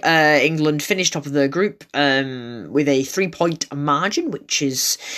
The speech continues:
always good. Um, one nil against Croatia, nil nil against Scotland, and one nil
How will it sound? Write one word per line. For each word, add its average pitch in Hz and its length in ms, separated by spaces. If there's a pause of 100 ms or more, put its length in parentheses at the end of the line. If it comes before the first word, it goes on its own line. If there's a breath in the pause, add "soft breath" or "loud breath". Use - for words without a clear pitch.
(400 loud breath)
always 214 400
good. 277 240 (240)
Um, 196 760 (220)
one 214 380
nil 214 320
against 202 360
Croatia, 226 600
nil 214 320
nil 196 300
against 165 380
Scotland, 190 760
and 151 420
one 165 300
nil 147 260